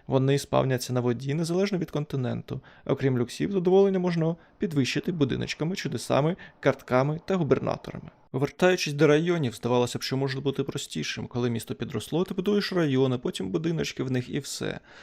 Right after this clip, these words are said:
Але ж ні, Фіраксиси зробили не одну, не дві, а навіть три таємні механіки, про які ніде не написано.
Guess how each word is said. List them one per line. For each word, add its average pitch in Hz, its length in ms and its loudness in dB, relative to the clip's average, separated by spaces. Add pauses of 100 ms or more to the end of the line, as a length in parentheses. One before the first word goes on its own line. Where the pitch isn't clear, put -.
(220)
Але 175 280 8
ж 120 160 -2
ні, 117 160 -2
Фіраксиси 123 540 -2
зробили 127 440 0
не 127 100 0
одну, 131 300 -2
не 151 120 0
дві, 147 320 -4
а 143 60 -4
навіть 143 320 -2 (160)
три 165 360 -2
таємні 123 420 0
механіки, 147 540 -2
про 196 260 -4
які 185 340 -2
ніде 139 300 4
не 135 100 2
написано. - 600 -6